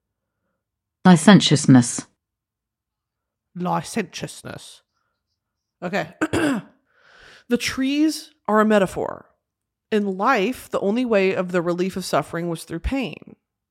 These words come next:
Speaker 2: And in hell, the only form of relief of the suffering is through pain. Breaking of the limbs to bleed? Inner ring. Okay, the violent,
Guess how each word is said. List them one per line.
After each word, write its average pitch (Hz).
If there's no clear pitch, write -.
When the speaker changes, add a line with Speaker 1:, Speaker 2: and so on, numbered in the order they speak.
Speaker 2:
And 175
in 165
hell, 175
the 190
only 185
form 190
of 175
relief 170
of -
the 165
suffering 165
is 160
through -
pain. 50
Breaking 170
of 175
the 175
limbs 160
to -
bleed? 196
Inner 247
ring. -
Okay, 165
the 170
violent, 277